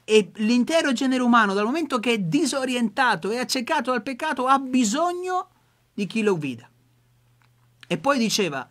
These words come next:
"Il fatto che Cristo sputa per terra è che il primo, e che quindi unisce la sua saliva alla terra,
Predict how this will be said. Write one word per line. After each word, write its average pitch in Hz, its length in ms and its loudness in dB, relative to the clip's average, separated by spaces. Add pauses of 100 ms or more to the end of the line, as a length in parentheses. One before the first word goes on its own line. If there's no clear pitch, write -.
(360)
"Il 151 100 -10
fatto 269 640 0 (180)
che 190 140 0
Cristo 262 440 -2
sputa 233 640 0
per 202 220 -4
terra 185 600 -4 (360)
è 208 200 -8
che 214 120 0
il 196 160 2
primo, 247 760 -2
e 170 160 -10
che 196 140 -6
quindi 247 180 2
unisce 233 520 0
la 165 120 -6
sua 226 220 -6
saliva 208 560 -4 (300)
alla 185 260 -4
terra, 180 520 -6